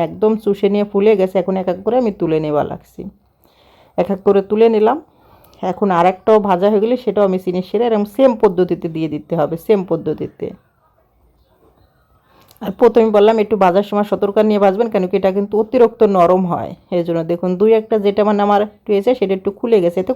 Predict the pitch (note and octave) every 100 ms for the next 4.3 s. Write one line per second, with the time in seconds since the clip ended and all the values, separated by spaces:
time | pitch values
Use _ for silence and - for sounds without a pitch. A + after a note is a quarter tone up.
0 | B3+ G3+ A3 F#3 E3 E3 D#3 D3 - F#3+
1 | _ _ _ _ _ _ _ _ G3+ A3+
2 | A#3+ A3+ A3 - A3 A#3 A3+ B3 A3 A#3
3 | A3 A3 G#3+ A3 G#3+ A3 G#3 G#3+ G#3 G#3
4 | G3+ G3+